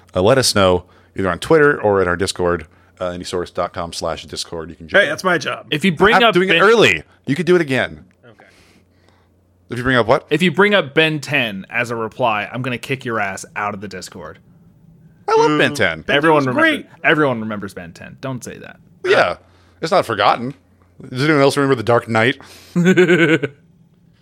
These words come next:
Speaker 1: Uh, anyway, that's, that's it for us. I'm Will. Uh, you don't have to hear my voice for three more weeks. Just me doing fun quips. You know, I'm not. We're, we're trying, maybe trying something. We'll, we'll find out.
Speaker 3: <laughs>
Speaker 1: Uh, depending on, uh, how the meeting after the show goes. Uh, <laughs>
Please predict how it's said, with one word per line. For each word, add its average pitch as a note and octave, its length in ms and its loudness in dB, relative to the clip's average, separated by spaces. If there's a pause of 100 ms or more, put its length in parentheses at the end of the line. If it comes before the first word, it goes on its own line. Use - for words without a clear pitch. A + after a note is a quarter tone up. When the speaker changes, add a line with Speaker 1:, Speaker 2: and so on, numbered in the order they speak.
(420)
Speaker 1:
Uh, C#3+ 380 6
anyway, G3 280 0
that's, G3 200 -2
that's F#3 220 -4
it F3 140 0
for C3+ 160 4
us. C3 180 4
I'm C3 200 2
Will. A2 380 2 (220)
Uh, G2 380 4
you G#2+ 160 -2
don't B2 80 0
have A#2 120 -4
to A#2 80 -6
hear A#2+ 120 -2
my D3 120 2
voice A2+ 280 4
for A2 160 -2
three B2+ 220 -2
more C3 200 0
weeks. - 420 -4 (120)
Just - 180 0
me A#2 100 2
doing G#2+ 460 0 (100)
fun A#2 220 0
quips. - 420 0
You F#2+ 100 -6
know, G2 60 -2
I'm F#2+ 80 0
not. G2 240 -2 (600)
We're, F2+ 140 -8 (120)
we're G2+ 120 -4 (140)
trying, A2 380 0 (420)
maybe D#3 200 2
trying G#2+ 240 0
something. F#2 280 -10
We'll, G#2+ 120 -4
we'll A2+ 140 -6
find A2 220 2
out. - 520 0
Speaker 3:
<laughs> - 40 -20 (300)
Speaker 1:
Uh, B2+ 520 4
depending C3 340 -2
on, B2+ 240 2
uh, B2 160 4
how A#2+ 140 4
the A#2+ 100 0
meeting A#2+ 240 0
after A2+ 160 -2
the A2+ 80 -2
show G#2+ 180 0
goes. C3 240 -6
Uh, E3 480 4
<laughs> - 60 -2